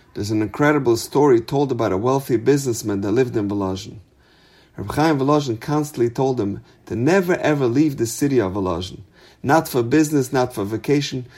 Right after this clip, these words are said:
You must never leave the confines of Volozhin under any circumstances. He never understood why.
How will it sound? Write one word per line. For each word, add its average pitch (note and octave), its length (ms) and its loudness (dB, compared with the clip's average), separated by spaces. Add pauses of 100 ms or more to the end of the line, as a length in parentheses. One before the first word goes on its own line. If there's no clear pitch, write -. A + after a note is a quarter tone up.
(140)
You C3 120 0
must B2+ 280 0
never E3+ 380 4
leave D3+ 280 4
the A#2 120 2
confines D3+ 640 -2
of G#2+ 140 -2
Volozhin C#3+ 440 0
under A2 300 -2
any F3+ 260 4
circumstances. F#2 1000 -6 (800)
He - 160 -6
never D3+ 280 2
understood A2+ 540 0
why. F#2 400 -2